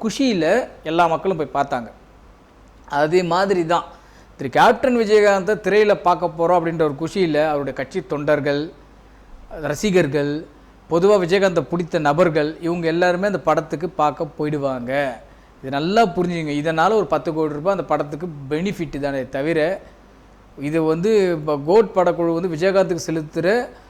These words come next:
ஒரு மரியாதையா வந்து நம்ம எதிர்பார்த்தா கூட உள்நோக்கம் இதுவா தான் இருக்கும் அப்படின்றது தான் இங்க பலருடைய கருத்து. இதனால தான் சமீபத்துல கூட விஜயகாந்த் அவர்கள் இல்லத்துக்கு நடிகர்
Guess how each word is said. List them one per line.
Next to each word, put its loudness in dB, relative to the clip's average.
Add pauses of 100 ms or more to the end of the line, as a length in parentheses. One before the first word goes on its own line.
(140)
ஒரு -6
மரியாதையா 4
வந்து 2
நம்ம 0
எதிர்பார்த்தா 2
கூட 0
உள்நோக்கம் 2
இதுவா 2
தான் 4
இருக்கும் 0
அப்படின்றது -4
தான் -4
இங்க -6
பலருடைய 2
கருத்து. -6 (520)
இதனால 4
தான் 0
சமீபத்துல 0
கூட 0 (320)
விஜயகாந்த் 4
அவர்கள் 4
இல்லத்துக்கு 0 (360)
நடிகர் 2